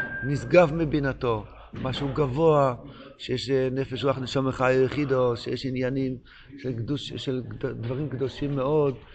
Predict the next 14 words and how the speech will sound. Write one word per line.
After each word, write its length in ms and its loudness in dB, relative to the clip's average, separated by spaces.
יש 120 -12
ייחודים, 480 0
יש 120 -2
דברים, 360 0
זה 100 0
לא 100 4
סתם 260 0
באתי 220 2
לבית 260 2
כנסת 300 -2
והנחתי 400 -2
תפילין, 460 -4
לא 80 -4
סתם 240 0